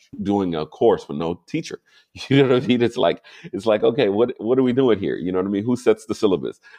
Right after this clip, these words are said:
So, uh, so anyway, um, so yeah, so again, I'm, I'm a big believer in, in, in, in mentorship. And what happened was,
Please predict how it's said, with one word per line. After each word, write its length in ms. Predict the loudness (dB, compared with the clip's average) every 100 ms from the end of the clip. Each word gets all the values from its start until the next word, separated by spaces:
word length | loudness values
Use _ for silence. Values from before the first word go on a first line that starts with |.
| _
So, 320 | -2 2 2 4
uh, 320 | 4 4 2
so 180 | 0 2
anyway, 360 | 4 2 2 -2 -18 -20 _ -4
um, 460 | -2 -2 -4 -10 _ _ _ _ _ _ _ _
so 160 | 0
yeah, 360 | 2 4 2 0
so 520 | 0 2 4 2 0 -6
again, 300 | -2 0 0
I'm, 220 | -2 -6 -4
I'm 100 | -4
a 60 |
big 280 | -2 -2 -2
believer 380 | -2 -2 -4 -6
in, 180 | -10 -12 -10
in, 220 | -10 -10 -10
in, 220 | -10 -8
in 300 | -10 -10 -14 _ _ _ _
mentorship. 800 | -4 -2 -2 -2 -4 -2 -4 -4 -8 _
And 240 | -8 -6 -4
what 180 | -4
happened 420 | 0 -2 0 -6 -4
was, 340 | -4 -6